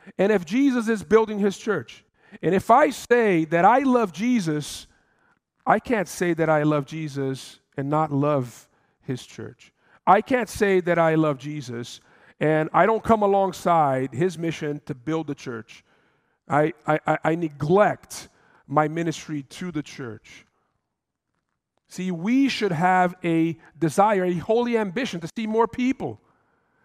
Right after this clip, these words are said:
to see more needs being met. Wasn't it encouraging, the ministry report that you received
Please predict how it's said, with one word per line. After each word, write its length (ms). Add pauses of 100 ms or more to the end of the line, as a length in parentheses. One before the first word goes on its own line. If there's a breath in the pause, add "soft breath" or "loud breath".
(200)
to 80
see 180
more 260
needs 280
being 260
met. 240 (800)
Wasn't 320
it 100
encouraging, 800 (840)
the 100
ministry 440
report 420
that 120
you 120
received 720